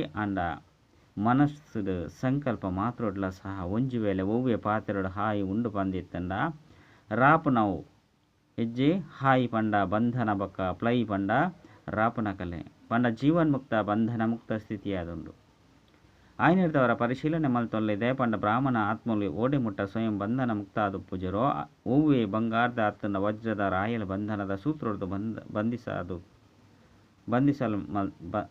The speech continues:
ಬಂಧಿತಾತುಲ್ಲೆರೋ ಅಡೆ ಮುಟ್ಟ ಸರ್ವ ಆತ್ಮಲೆಗಾದು ಮುಕ್ತಿದ ದ್ವಾರ ದೆಪ್ಪೆರೆ ಸಾಧ್ಯಜ್. ನಿಕುಲು ಬಂಧನ ಮುಕ್ತ ಆಪುನೆರ್ದವರ ಸರ್ವ ಖಜಾನೆಗಾದು ಮುಕ್ತಿದ ದ್ವಾರ ದೆಪ್ಪುಂಡು. ಐದವರ ದ್ವಾರನು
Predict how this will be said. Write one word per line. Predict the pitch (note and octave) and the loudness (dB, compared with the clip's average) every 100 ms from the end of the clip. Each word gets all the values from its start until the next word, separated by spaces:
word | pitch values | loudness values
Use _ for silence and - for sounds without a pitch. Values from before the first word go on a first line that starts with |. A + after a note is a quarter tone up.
| - | -2
ಬಂಧಿತಾತುಲ್ಲೆರೋ | A#2+ C3+ B2+ G#2 F#2+ F#2+ F2+ A2 D3+ F#2+ G#2 - - - - - | 0 0 0 -2 0 -4 -2 0 0 -2 -6 -14 -20 -18 -14 -2
ಅಡೆ | B2+ D#3 | 2 4
ಮುಟ್ಟ | F#3 D3 D3 A#2+ A2+ | 4 2 4 4 4
ಸರ್ವ | C3+ C3+ B2 | 2 2 4
ಆತ್ಮಲೆಗಾದು | A#2+ B2+ C#3 A#2 A2 G#2 G2+ G#2 | 4 2 0 0 2 2 2 0
ಮುಕ್ತಿದ | A2+ - C3 A2 G#2+ | -2 -2 -2 0 0
ದ್ವಾರ | G2 G2+ G2 F#2 D2 - - _ _ _ _ _ _ _ _ | 0 0 0 -2 -4 -14 -20 _ _ _ _ _ _ _ _
ದೆಪ್ಪೆರೆ | A#2 C#3+ D3 B2+ A2 | 0 0 2 0 0
ಸಾಧ್ಯಜ್. | G2+ F#2+ F#2 E2+ - - _ - | -4 -6 -6 -8 -10 -20 _ 2
ನಿಕುಲು | D#3 E3 E3 | 4 6 4
ಬಂಧನ | C#3+ C#3 C#3+ C#3 | 4 4 4 4
ಮುಕ್ತ | C3 C3 - | 4 2 2
ಆಪುನೆರ್ದವರ | A#2+ B2 A#2 G#2+ G#2+ G#2 G#2 | 2 2 0 2 2 2 0
ಸರ್ವ | - G#2+ | 0 -2
ಖಜಾನೆಗಾದು | G2 G2 A2 C#3 C3+ A#2 G2 F#2+ | 0 -2 0 2 2 2 0 0
ಮುಕ್ತಿದ | G2+ A2 - G#2+ G2 E2+ - _ _ _ _ _ _ _ _ - | -2 -2 -4 0 0 -2 -8 _ _ _ _ _ _ _ _ -4
ದ್ವಾರ | G#2+ B2 A#2+ | 2 4 4
ದೆಪ್ಪುಂಡು. | G2 F2+ - D#2+ D#2 _ _ _ - - _ _ - | 2 -4 -8 -12 -12 _ _ _ -20 -20 _ _ 2
ಐದವರ | E3+ F#3 D#3+ C#3 B2 | 4 6 6 6 4
ದ್ವಾರನು | A2 B2 D#3 C#3+ | 4 4 4 4